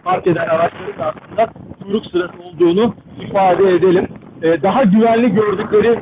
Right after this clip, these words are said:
bir bölgeye doğru gittiklerini söylüyorlar ama güvenli bölge neresi? Orayı kimse bilmiyor. Yani güvenli bölgenin neresi olduğuna dair en ufak bir fikir yok. Çünkü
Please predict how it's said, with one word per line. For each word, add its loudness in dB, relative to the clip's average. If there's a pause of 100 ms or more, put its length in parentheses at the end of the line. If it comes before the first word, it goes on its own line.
bir -2
bölgeye 4
doğru 4
gittiklerini 0
söylüyorlar 4
ama 0 (120)
güvenli 0
bölge 2
neresi? -2 (680)
Orayı 0 (160)
kimse -2
bilmiyor. 0 (240)
Yani 2
güvenli 2
bölgenin 2
neresi 2
olduğuna 2
dair 4
en 4
ufak 0
bir -2
fikir -10
yok. 0 (320)
Çünkü -4